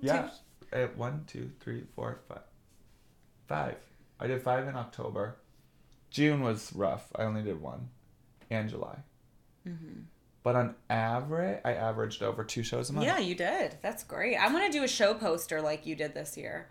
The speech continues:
Speaker 1: Oh, yeah. I have a poster on my wall, and I write down every show that I do
Speaker 2: Mm-hmm.
Speaker 1: throughout the year. Just visually,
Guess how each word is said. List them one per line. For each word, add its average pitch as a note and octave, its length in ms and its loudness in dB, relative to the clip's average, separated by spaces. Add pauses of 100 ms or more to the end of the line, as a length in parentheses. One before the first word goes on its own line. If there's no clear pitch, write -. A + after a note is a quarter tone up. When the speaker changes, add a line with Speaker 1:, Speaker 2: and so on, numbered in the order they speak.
(220)
Speaker 1:
Oh, A#2 180 8
yeah. G2+ 200 6
I A2 60 8
have A#2+ 140 8
a B2 40 4
poster A#2 420 2
on A2 100 2
my G#2+ 100 2
wall, G#2 360 2
and A2 140 -2
I G#2+ 100 2 (120)
write G2+ 180 0
down G#2 240 -4
every G2+ 220 -4
show G#2 340 -2
that G2+ 140 -2
I G2+ 100 -6
do A#2 300 -8 (100)
Speaker 2:
Mm-hmm. E3+ 300 -8 (120)
Speaker 1:
throughout G#2 280 0
the G2+ 80 -6
year. G2 120 -6
Just D#3 320 -4 (680)
visually, D3+ 840 -4